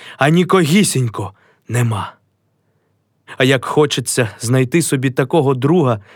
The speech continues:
теплого, щирого, щоб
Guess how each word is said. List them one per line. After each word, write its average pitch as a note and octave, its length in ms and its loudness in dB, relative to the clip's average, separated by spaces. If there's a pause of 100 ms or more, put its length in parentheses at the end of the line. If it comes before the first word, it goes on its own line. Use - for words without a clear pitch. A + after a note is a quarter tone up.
(340)
теплого, A2+ 580 0 (540)
щирого, B2+ 720 0 (320)
щоб D#3 380 0